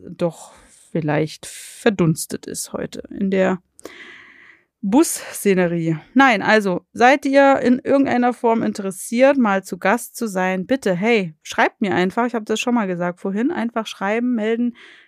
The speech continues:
Thema vorschlagen und schwuppsdiwupps seid ihr hier mit drin und wir quatschen über alles, was ihr wollt, was ihr, was ihr müsst, was raus soll,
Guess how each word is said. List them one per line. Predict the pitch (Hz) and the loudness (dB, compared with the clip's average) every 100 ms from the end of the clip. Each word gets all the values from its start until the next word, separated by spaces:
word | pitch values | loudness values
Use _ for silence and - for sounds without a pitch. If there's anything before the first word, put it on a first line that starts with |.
| _ | _
Thema | - 254 269 254 | 2 6 6 6
vorschlagen | - 233 240 - 240 220 220 220 233 | 4 0 0 0 2 2 2 0 -6
und | - 196 185 180 - - - | -6 -6 -6 -6 -12 -20 -12
schwuppsdiwupps | - 277 - - 202 233 254 - - _ _ _ _ _ | -2 -2 -2 -4 2 2 0 -12 -14 _ _ _ _ _
seid | - 214 202 | -4 0 0
ihr | 220 | -2
hier | 196 214 | -2 0
mit | 196 175 | 0 -4
drin | - 208 240 262 _ _ _ _ _ _ _ _ | -4 0 2 2 _ _ _ _ _ _ _ _
und | - 202 202 196 190 - | -4 -2 0 -2 -4 -8
wir | 185 | -10
quatschen | - 196 196 - 160 160 - _ _ _ _ _ _ - - | -4 -4 -2 -2 -2 -4 -8 _ _ _ _ _ _ -16 -8
über | 190 180 | -2 0
alles, | 175 160 - | 2 -2 -2
was | 202 208 | -4 -2
ihr | 170 | -2
wollt, | 151 165 - | -2 -2 -4
was | 196 | -6
ihr, | 202 175 170 | -4 -4 -4
was | 196 214 | -4 -2
ihr | |
müsst, | 180 165 156 - | 0 0 -4 -6
was | 220 - 147 | -6 -6 -2
raus | 156 165 | 0 0
soll, | 151 147 | -2 -4